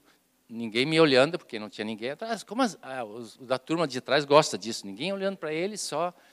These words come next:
eles olhando pra todos, né? Aí, aí levanta uma mulher assim, de lado,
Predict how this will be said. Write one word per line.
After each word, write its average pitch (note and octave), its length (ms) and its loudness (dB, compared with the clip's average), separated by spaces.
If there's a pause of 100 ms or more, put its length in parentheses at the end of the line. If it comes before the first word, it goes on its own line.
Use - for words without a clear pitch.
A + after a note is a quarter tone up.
(720)
eles C#3 340 -2
olhando C#3+ 280 4
pra D3+ 120 -4
todos, F2+ 440 -8
né? C#3+ 260 -2 (480)
Aí, F3 560 2 (2500)
aí D#3+ 220 6
levanta G3 480 4
uma E3+ 80 8
mulher D3+ 300 8
assim, C#3+ 460 -4 (840)
de - 120 -6
lado, D3 500 6